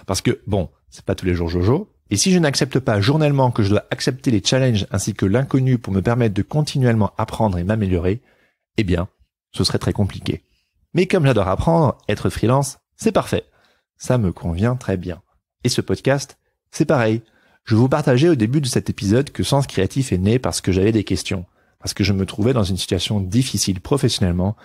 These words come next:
et que je ne trouvais plus les ressources nécessaires pour avancer. Eh bien, j'ai repris la position de l'étudiant, celui qui avait besoin d'apprendre. Et c'est avec cet état d'esprit que j'ai été poser mes questions à Mike, Claude et Edith au tout début. Et vous savez quoi ? Le thème de mon précédent monologue,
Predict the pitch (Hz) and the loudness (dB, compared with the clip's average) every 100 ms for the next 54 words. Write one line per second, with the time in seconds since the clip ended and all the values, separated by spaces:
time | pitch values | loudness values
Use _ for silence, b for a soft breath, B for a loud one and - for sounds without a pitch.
0 | b b - 101 98 104 - 104 98 151 | b b -12 -4 0 0 0 0 0 0
1 | 127 95 - 92 104 117 - - 101 - | 2 2 -2 -4 -2 0 0 0 -2 -2
2 | 95 87 87 85 92 - _ _ _ _ | -2 -2 -2 -6 -10 -12 _ _ _ _
3 | _ _ _ 127 104 90 110 _ _ - | _ _ _ 0 2 2 -2 _ _ -2
4 | 90 90 127 156 123 - 98 90 131 120 | 2 2 2 2 0 0 0 0 2 0
5 | 95 87 80 - _ _ - - 107 143 | 0 -4 -6 -8 _ _ -6 -2 0 0
6 | - 90 92 98 117 131 87 - - - | 0 0 0 2 2 2 0 -6 -12 -14
7 | _ _ _ _ _ _ - 95 - 95 | _ _ _ _ _ _ -4 -2 0 0
8 | 92 - 131 - 90 90 - - 107 _ | 0 0 -2 0 0 -2 -4 -6 -6 _
9 | _ _ - 107 104 98 98 107 117 117 | _ _ -4 0 2 2 0 0 2 2
10 | - - 104 85 90 101 - _ - 101 | 0 0 0 0 0 -2 -8 _ 0 2
11 | 113 - 92 90 85 104 - _ - - | 0 -2 0 2 2 -2 -4 _ -6 -2
12 | 120 95 80 - _ _ _ _ - 95 | 0 0 -4 -12 _ _ _ _ -4 -2
13 | 95 135 92 92 87 - _ _ _ _ | 0 2 2 0 -4 -6 _ _ _ _
14 | 127 110 110 160 127 101 95 131 - 110 | -2 0 2 0 2 0 0 -2 0 0
15 | 107 98 95 90 | 2 2 2 0